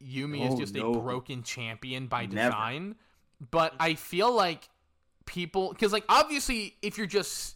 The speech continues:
Speaker 1: hitting W on your A D C and just staying there and not doing anything and just pressing E and Q occasionally, sure, that's going to be very, very easy. But if you're playing the support role the way that it's supposed to be played,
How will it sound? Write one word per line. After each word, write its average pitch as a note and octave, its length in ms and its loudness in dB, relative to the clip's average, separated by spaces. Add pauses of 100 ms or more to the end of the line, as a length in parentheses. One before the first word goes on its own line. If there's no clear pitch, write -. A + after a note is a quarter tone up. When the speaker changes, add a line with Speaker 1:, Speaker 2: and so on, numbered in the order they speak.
(160)
Speaker 1:
hitting F3+ 360 0
W D#3+ 360 2
on D#3 120 -2
your D#3 120 -2
A C#3 140 -2
D D3 120 -6
C D3 260 -4
and D3 100 -4
just B2+ 220 -6
staying C#3+ 500 -4
there F3+ 380 -2 (440)
and D#3+ 180 -2
not C#3+ 260 2
doing D3 280 -4
anything D#3 380 -2
and D#3 80 -4
just - 180 -6
pressing D#3 400 -4
E C3+ 140 -6
and C3+ 140 -6
Q D3 280 -4
occasionally, F#3+ 840 -4 (200)
sure, F3 600 2 (180)
that's F3 400 2
going G#3+ 320 4
to F#3+ 120 -2
be D#3 420 -4
very, F3 280 2
very C3+ 280 -2
easy. A2+ 300 -10
But G3 140 4
if A3 80 6
you're B3 100 0
playing F4 340 4
the D#4 60 0
support G#3+ 440 4
role A#3 160 6
the F#3 100 4
way D3+ 220 2
that G3+ 180 0
it's G3 120 0
supposed E3 340 -2
to F3 60 -4
be D3+ 140 -2
played, C3 500 -6